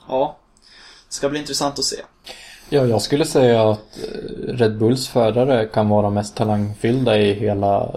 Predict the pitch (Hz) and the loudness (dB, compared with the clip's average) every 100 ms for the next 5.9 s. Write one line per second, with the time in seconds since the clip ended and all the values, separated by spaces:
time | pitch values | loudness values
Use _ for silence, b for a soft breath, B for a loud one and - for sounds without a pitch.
0 | - - 104 - 131 - - - - - | -6 -2 -2 -2 -6 -4 -4 -4 -8 -14
1 | - 131 143 127 - - - - 135 123 | -10 -8 -8 -10 -14 -20 -20 -4 2 4
2 | 135 143 127 123 120 120 123 120 - 123 | 4 4 4 4 6 4 2 -2 -2 -2
3 | 117 113 117 - _ b b 135 - 160 | 0 -2 -6 -12 _ b b -6 2 2
4 | 151 139 - 131 120 123 120 113 107 107 | 2 -2 2 2 2 0 0 2 2 0
5 | - 110 - - - - 110 107 113 | 0 -2 -2 -10 -8 -2 0 -2 -4